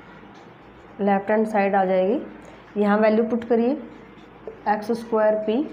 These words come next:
minus x square minus two x square p plus X Z plus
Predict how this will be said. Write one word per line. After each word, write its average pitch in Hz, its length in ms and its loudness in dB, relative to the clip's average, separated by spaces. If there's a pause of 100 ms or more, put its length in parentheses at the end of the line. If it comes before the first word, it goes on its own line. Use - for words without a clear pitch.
minus 202 420 -2
x 190 220 -8
square 214 440 -4
minus 190 500 -4
two 220 80 -2 (220)
x 190 220 -10
square 190 500 -6
p 220 160 -2 (120)
plus 185 420 -6 (880)
X - 180 -6 (100)
Z 185 60 -8 (1160)
plus 226 280 4